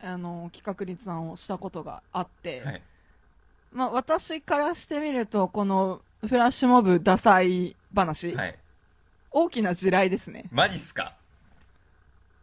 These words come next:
Speaker 2: マジですか？
Speaker 1: はい。というわけで、
Speaker 2: はい。
Speaker 1: 話したければ続けてください。
Speaker 2: あ、その、フラッシュモブって、その、まあ、僕もそんなされたこともしたこともないんですけど、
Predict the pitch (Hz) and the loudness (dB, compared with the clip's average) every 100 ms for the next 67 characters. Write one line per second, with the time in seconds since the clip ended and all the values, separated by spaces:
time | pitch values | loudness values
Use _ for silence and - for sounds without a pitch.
0 | _ - 226 233 190 - - 294 294 294 | _ -14 -4 -2 -2 -6 -8 -6 -4 -4
1 | 233 180 135 90 - _ - 233 233 - | -4 -4 -6 -6 -10 _ -8 -4 -2 -4
2 | 233 202 165 - 170 165 170 165 170 - | -4 -6 -8 -12 -14 -12 -10 -10 -12 -10
3 | 151 117 131 127 - _ 359 127 117 120 | -4 0 0 -2 -6 _ -16 -10 -10 -10
4 | 113 - _ - 185 - - 254 254 - | -12 -18 _ 0 0 0 -4 -8 -8 -10
5 | - 104 95 98 95 104 95 120 233 233 | -10 -8 -8 -8 -8 -8 -8 -8 -4 -4
6 | - 202 190 208 175 190 208 202 190 - | -4 -6 -6 -2 0 0 -2 -4 -6 -4
7 | - 170 269 139 107 123 98 85 - 85 | -2 -4 -2 -2 0 -2 -4 -12 -12 -12
8 | 87 82 | -12 -12